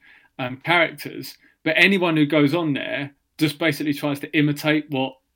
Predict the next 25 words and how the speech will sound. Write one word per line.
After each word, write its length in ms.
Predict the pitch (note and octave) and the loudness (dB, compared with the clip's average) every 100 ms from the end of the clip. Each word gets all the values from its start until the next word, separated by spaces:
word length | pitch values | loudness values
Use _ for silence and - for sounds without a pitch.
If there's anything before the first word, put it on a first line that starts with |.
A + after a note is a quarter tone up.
| - C3+ | -16 -6
the 100 | C3+ | -2
main 240 | C#3 C3+ | -2 -4
protagonists 560 | C#3 - C#3+ C#3 C3+ - | -6 -6 -4 -4 -6 -4
do. 240 | C#3+ F3+ - _ - - _ | -2 -2 -6 _ -20 -20 _
Um, 400 | - C#3 C3+ C3+ | -2 0 2 -2
so 160 | C#3 F3 | -4 -2
whether 220 | G3 F3+ | -2 0
they, 240 | D#3 D3 D#3 | 0 0 2
they're 120 | D3+ | 2
like, 220 | C#3+ C#3 | 2 0
"Right, 140 | D#3 | -2
this 180 | F#3 D3+ | -4 -6
is 60 | D#3 | -4
my 120 | D3+ | -4
chance, 400 | - F3 D3 C#3+ | -4 -4 -4 -2
I'm 160 | E3 D#3 | 0 2
gonna 140 | C#3+ | 0
become 300 | C#3+ D#3+ D3+ | -2 -2 -4
a 60 | C#3+ | -2
character 480 | E3+ D3+ D3 - | 0 0 -2 -6
on 100 | C3+ | -6
Arsenal 320 | C#3+ C#3+ D3 C3 | -4 -4 -8 -8
Fan 240 | C#3+ C3 | -6 -8
T 180 | - C3 | -6 -6
V," 400 | D3+ C3 B2 | -2 -2 -4